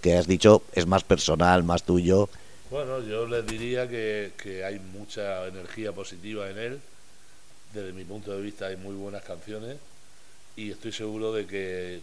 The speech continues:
Speaker 2: de que a más de uno, pues, le va a gustar, ¿no? Es un, un,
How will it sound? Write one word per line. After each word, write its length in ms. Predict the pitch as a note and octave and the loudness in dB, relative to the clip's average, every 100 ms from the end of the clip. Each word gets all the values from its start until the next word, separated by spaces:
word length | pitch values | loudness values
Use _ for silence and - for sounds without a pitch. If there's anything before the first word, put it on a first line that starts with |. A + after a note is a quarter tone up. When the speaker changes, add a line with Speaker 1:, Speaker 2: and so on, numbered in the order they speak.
| F2 | -10
Speaker 2:
de 180 | F#2 | -10
que 300 | E2+ F#2+ F2+ | -8 -8 -6
a 60 | F2+ | -6
más 180 | F2+ G2 | -6 -6
de 80 | F#2+ | -8
uno, 160 | G2 G#2+ | -8 -8
pues, 160 | G2 | -8
le 80 | F2 | -6
va 100 | F2+ | -6
a 40 | |
gustar, 400 | F2+ E2 - F#2+ | -6 -8 -8 -8
¿no? 260 | D#2 A2 G2+ | -8 -8 -8
Es 180 | F2+ - | -10 -10
un, 340 | F2+ F2 E2+ - - - - - - - - - - | -12 -12 -12 -12 -12 -12 -12 -12 -12 -12 -14 -14 -12
un, 420 | G#2+ G#2 G2+ G2 | -12 -10 -10 -12